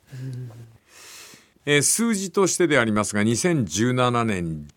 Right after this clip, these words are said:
Speaker 2: 受刑者、罪を償ってらっしゃる方、一万九千三百三十六人。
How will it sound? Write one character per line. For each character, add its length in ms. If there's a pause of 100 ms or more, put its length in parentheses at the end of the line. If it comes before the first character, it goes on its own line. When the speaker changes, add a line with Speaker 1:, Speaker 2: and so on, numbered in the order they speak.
Speaker 2:
受 160
刑 280
者、 360
罪 320
を 60
償 280
っ 100
て 120
ら 60
っ 20
し 100
ゃ 80
る 60
方、 200
一 420
万 280
九 240
千 300
三 260
百 160
三 240
十 240
六 340
人。 200